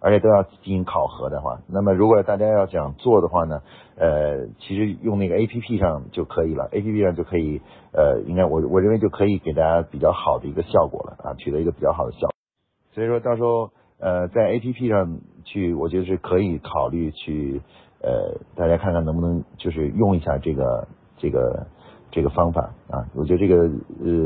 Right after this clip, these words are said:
用A P P组织大家一起来从A P P学习，然后一起来讨论，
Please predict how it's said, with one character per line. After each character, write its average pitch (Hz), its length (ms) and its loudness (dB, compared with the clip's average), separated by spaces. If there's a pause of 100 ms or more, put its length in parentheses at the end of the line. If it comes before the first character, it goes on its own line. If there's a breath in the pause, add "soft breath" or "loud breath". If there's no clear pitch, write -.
(180)
用 - 140 0
A 113 80 6
P 113 120 0
P 107 200 4
组 87 220 -2
织 101 60 2
大 107 120 6
家 110 80 4
一 113 100 2
起 85 160 -8
来 90 220 6
从 101 220 -4
A 110 140 0
P 110 120 -2
P 110 140 2
学 90 200 2
习， 78 200 -4
然 82 180 4
后 101 80 4
一 104 100 0
起 - 160 -8
来 90 120 4
讨 - 260 0
论， 92 260 2